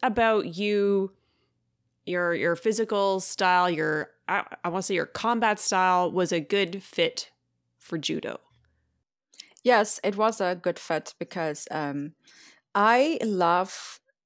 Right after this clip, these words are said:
Speaker 2: the philosophy at judo, uh, which we say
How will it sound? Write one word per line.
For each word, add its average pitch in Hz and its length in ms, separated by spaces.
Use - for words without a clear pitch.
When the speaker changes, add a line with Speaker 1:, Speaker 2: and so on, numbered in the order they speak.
Speaker 2:
the 185 120
philosophy 175 760
at - 260
judo, 175 520
uh, 151 420
which - 240
we 170 80
say 156 460